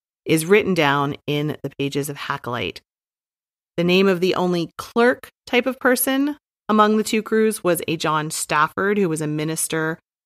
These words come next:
on board the Edward Bonaventure, which was commanded by Richard Chancellor. So I realize now I'm talking a lot about that Muscovy, uh, expedition. And like I said, I did do a whole episode on it, but the short version is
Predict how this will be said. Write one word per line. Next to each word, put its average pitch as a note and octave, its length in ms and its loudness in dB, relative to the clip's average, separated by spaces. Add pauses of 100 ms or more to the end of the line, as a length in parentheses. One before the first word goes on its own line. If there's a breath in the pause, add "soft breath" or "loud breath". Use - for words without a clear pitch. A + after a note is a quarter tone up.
(160)
on F3 240 4
board D3+ 260 0
the C#3+ 140 -6
Edward C#3+ 320 -2
Bonaventure, C3+ 880 -4
which - 380 -6
was C3+ 140 -4
commanded C3 680 -6 (100)
by A#2+ 200 -2
Richard A#2 360 -8
Chancellor. - 520 -12 (180)
So C#4 140 4
I C4+ 100 6
realize C4+ 480 4
now G3+ 100 4
I'm F#3+ 60 4
talking F#3 340 2
a D#3+ 60 -2
lot D#3 200 0
about C#3+ 260 0
that C3+ 160 -4
Muscovy, D3 720 -4 (680)
uh, C#3+ 200 0
expedition. C#3+ 800 -4
And F#3 140 2
like F3+ 160 4
I E3+ 60 4
said, E3 180 0
I D#3+ 100 2
did E3+ 200 0
do E3 180 0
a D3+ 60 -2
whole D#3+ 260 -2
episode D3+ 460 -2
on C#3+ 140 0
it, D3 120 -4
but E3+ 140 -2
the F#3+ 120 0
short - 380 2
version F3 460 2
is D#3+ 400 -2